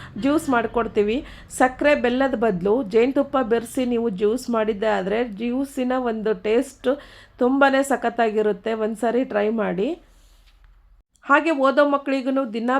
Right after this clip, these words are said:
ಬೆಳಗ್ಗೆನೆ ಒಂದು ಸ್ಪೂನ್ ಜೇನುತುಪ್ಪ ಕೊಡೋದ್ರಿಂದ ನೆನ್ಪಿನ ಶಕ್ತಿನೂ ಜಾಸ್ತಿ ಆಗುತ್ತೆ ಅಂತ ಹೇಳ್ತಾರೆ. ಜೇನುತುಪ್ಪನ ಹಲಸಿನ ಹಣ್ಣು-, ಹಣ್ಣಿನೊಟ್ಟಿಗೆ ತಿನ್ರಿ,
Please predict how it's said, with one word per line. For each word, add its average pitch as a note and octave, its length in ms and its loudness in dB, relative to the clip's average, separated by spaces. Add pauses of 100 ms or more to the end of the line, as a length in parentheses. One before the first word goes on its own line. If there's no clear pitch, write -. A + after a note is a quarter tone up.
ಬೆಳಗ್ಗೆನೆ A#3+ 460 0
ಒಂದು A#3+ 300 -2
ಸ್ಪೂನ್ A#3+ 380 -4
ಜೇನುತುಪ್ಪ B3+ 480 0
ಕೊಡೋದ್ರಿಂದ A3 680 -2 (500)
ನೆನ್ಪಿನ C#4 460 0
ಶಕ್ತಿನೂ C#4 480 -2
ಜಾಸ್ತಿ B3 400 0
ಆಗುತ್ತೆ A#3 420 0
ಅಂತ A3 220 -4
ಹೇಳ್ತಾರೆ. F#3+ 580 -4 (1600)
ಜೇನುತುಪ್ಪನ C#4+ 760 2
ಹಲಸಿನ C4+ 500 0
ಹಣ್ಣು-, C4 200 2
ಹಣ್ಣಿನೊಟ್ಟಿಗೆ B3+ 640 -2
ತಿನ್ರಿ, A#3+ 600 -2